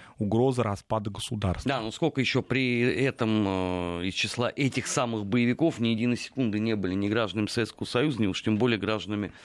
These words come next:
Speaker 2: э, Российской Федерации. Там же отребье было со всего Ближнего Востока.
Speaker 1: Да, и не только. К сожалению, надо сказать, что там было отребье из числа наших сосед-,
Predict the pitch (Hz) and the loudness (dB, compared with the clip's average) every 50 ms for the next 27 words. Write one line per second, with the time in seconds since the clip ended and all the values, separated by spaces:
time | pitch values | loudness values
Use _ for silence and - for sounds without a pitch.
0 | - - - - _ _ - 113 113 113 113 120 117 - 139 113 - - - - | -20 -20 -20 -20 _ _ -4 -2 0 2 2 0 0 -2 -4 -4 -4 -8 -10 -6
1 | 127 120 139 147 135 101 - - 95 - 127 123 127 120 143 156 - - 156 151 | -2 0 2 2 0 0 -2 -6 -6 -4 -2 -2 -2 -2 -4 -4 -2 -2 -4 -2
2 | - - 190 214 233 240 226 190 160 147 135 117 107 139 131 110 107 - - 135 | -2 -2 0 0 2 0 0 0 0 0 0 0 0 2 2 2 2 0 0 -2
3 | 110 - - 147 147 160 185 151 131 156 165 156 127 139 147 143 131 139 165 - | -2 0 0 2 2 2 2 2 2 0 0 0 0 2 2 2 2 0 -2 -2
4 | - - 160 127 - - - - _ _ _ _ - - 107 101 98 98 98 98 | -4 -4 -2 -2 -2 -4 -10 -18 _ _ _ _ -4 -2 0 2 2 2 2 2
5 | 104 104 107 113 113 - 117 104 98 - - - - - - 120 104 107 120 120 | 4 4 4 4 4 2 2 0 0 -2 -6 -10 -10 -6 -4 -2 0 2 2 4
6 | 135 151 156 147 131 117 113 110 104 - - - 117 104 113 107 98 - - - | 4 4 4 4 4 4 2 0 -2 -2 -4 -4 -2 -2 -2 -2 -4 -4 -8 -10
7 | - - - 104 101 98 101 101 101 98 95 - - 107 104 95 - - 98 95 | -6 -4 -2 0 0 0 0 0 0 0 -2 -2 -2 -2 -2 0 0 0 0 0
8 | 92 92 95 95 - - - - - - - - - - - - 104 - - 104 | 2 0 -2 -2 -4 -8 -14 -16 -14 -14 -16 -16 -10 -6 -4 -2 -2 0 0 0
9 | 101 95 92 - - - - - - - 107 104 98 - - - - - 104 95 | 0 0 -2 -6 -10 -18 -20 -20 -6 0 0 0 0 0 -4 -6 -4 -4 -4 -4
10 | - - 143 | -2 -2 -2